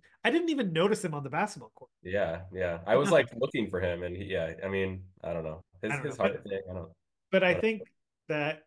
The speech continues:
Speaker 1: yeah, I mean, he had the heart issue, but he's,
Speaker 2: Yeah.
Speaker 1: he's playing now. But I think U C L A is gonna go on the run, but I don't think they'll m-, win the Pac-twelve tournament 'cause I think it's gonna be too tough.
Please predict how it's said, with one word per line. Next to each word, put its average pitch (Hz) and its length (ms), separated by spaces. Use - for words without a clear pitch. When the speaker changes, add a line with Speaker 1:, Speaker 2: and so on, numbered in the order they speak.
Speaker 1:
yeah, 170 140
I 127 40
mean, 135 140
he 135 80
had 135 100
the - 60
heart 127 180
issue, 123 420
but 131 160
he's, 147 180
Speaker 2:
Yeah. - 120
Speaker 1:
he's 143 160
playing 180 320
now. 107 260
But 147 200
I 180 100
think 226 300
U 165 140
C 175 140
L 170 40
A 165 60
is 156 80
gonna 147 160
go 147 80
on 151 100
the 147 80
run, 127 300
but 139 100
I 135 60
don't 165 160
think 165 160
they'll 131 180
m-, 139 100
win 139 180
the 135 60
Pac-twelve 131 400
tournament 127 360
'cause 123 80
I 120 80
think 139 140
it's - 120
gonna 123 120
be 117 100
too 123 160
tough. 113 240